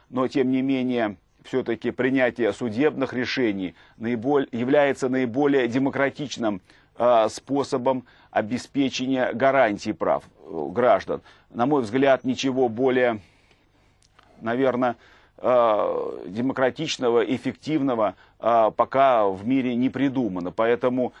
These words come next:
нравится нам это или не нравится, мы должны чётко определять, что подобное пр-, подобной процедуре, наверное, нет альтернативы. Хотя, если мы взглянем на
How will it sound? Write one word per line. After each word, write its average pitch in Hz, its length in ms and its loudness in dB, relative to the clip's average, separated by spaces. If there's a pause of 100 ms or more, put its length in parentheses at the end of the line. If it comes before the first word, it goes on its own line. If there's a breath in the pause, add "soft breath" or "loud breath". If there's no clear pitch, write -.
(100 soft breath)
нравится 135 580 2
нам 127 240 0
это 120 240 0
или 127 240 0
не 120 120 -2
нравится, 120 680 2 (200 soft breath)
мы 156 320 -2
должны 127 600 0 (220 soft breath)
чётко 175 360 2
определять, 143 640 0 (260 soft breath)
что 127 460 0 (480)
подобное 151 540 2
пр-, 110 220 0
подобной 147 640 2
процедуре, 143 800 0 (240 soft breath)
наверное, 135 420 0
нет 139 300 2
альтернативы. 123 800 0 (1000)
Хотя, 120 460 2 (300 soft breath)
если 110 220 -8
мы 127 140 0
взглянем 135 560 2
на 123 240 2